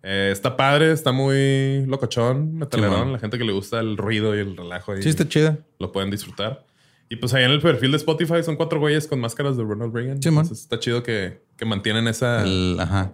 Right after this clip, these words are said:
Speaker 1: incógnita, ¿no?
Speaker 2: Hay una banda
Speaker 1: Sí.
Speaker 2: que también más o menos es de la misma época, que no sé si la traigas, pero que era, también eran como varios músicos de, como de, era el vocalista de, de
Speaker 1: Fall Out Boy, así, ¿o no?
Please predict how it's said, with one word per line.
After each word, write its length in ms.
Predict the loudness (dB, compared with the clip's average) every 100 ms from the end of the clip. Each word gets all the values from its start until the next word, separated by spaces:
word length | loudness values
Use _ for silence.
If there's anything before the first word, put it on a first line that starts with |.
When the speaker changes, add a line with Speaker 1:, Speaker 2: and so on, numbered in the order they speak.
| -10
Speaker 1:
incógnita, 580 | -8 -6 -6 -8 -8
¿no? 80 | 0
Speaker 2:
Hay 60 | 4
una 140 | 6
banda 240 | 6 4 2
Speaker 1:
Sí. 60 | 0
Speaker 2:
que 80 | -4
también 240 | 0 0
más 160 | 0 0
o 20 |
menos 180 | 0 2
es 80 | 2
de 80 |
la 100 | 2
misma 280 | 0 0 -2
época, 340 | -2 -4 -6 -4
que 80 | -4
no 120 | -4
sé 100 | -4
si 80 | -6
la 80 | -6
traigas, 300 | -4 -4 -4
pero 260 | -6 -6
que 120 | -6
era, 120 | -6 -4
también 280 | -4 -2
eran 200 | -2 -2 -2
como 240 | -4 -2
varios 340 | -2 -2 -4 -2
músicos 460 | -4 -4 -6 -4
de, 320 | -4 -4 -8 -16 _ _ _ _ _ _
como 280 | -6 -2 0
de, 140 | -2 -6 -6
era 480 | -2 0 0 0 -2
el 100 | -4
vocalista 520 | -4 -4 -2 -2 0
de, 580 | 2 0 -2 -6 -8 -10 -12 -10
de 240 | -6 -4
Speaker 1:
Fall 140 | -2 -2
Out 100 | 0
Boy, 300 | 0 0 -2
así, 160 | -4
¿o 160 | -6 -6
no? 200 | -12